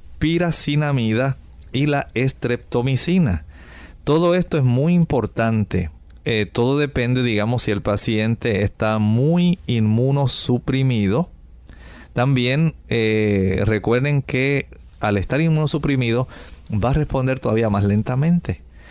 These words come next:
y va a requerir entonces un tiempo más prolongado de tratamiento. Es posible que la persona deba ser hospitalizada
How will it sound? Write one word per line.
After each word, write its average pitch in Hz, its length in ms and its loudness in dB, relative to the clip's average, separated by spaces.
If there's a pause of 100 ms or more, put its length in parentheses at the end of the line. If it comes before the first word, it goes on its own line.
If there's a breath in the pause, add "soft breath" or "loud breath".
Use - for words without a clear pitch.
(160 loud breath)
y 113 100 2
va 113 100 4
a 123 40 0
requerir 135 380 0
entonces 131 520 0
un 113 140 0
tiempo 127 420 0
más 107 460 0
prolongado 110 760 0
de 95 80 2
tratamiento. 117 880 0 (580 loud breath)
Es 127 100 0
posible 165 460 0
que 160 80 -6
la 143 160 0
persona 139 420 0
deba 123 240 2
ser 139 360 -2
hospitalizada 98 1200 -2